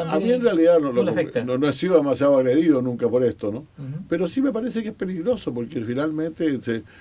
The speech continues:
Speaker 1: eh, es lo, usted puede decir, Mire, este, este señor lleva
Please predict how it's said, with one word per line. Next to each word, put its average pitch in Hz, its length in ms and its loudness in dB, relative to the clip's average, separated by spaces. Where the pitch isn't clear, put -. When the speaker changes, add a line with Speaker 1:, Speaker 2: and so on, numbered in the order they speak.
Speaker 1:
eh, 120 640 -6
es 135 60 -4
lo, 156 120 2
usted 143 480 -2
puede 165 180 2
decir, 143 220 0
Mire, 143 420 2
este, 135 280 -4
este 123 180 -8
señor 127 320 -2
lleva 123 520 0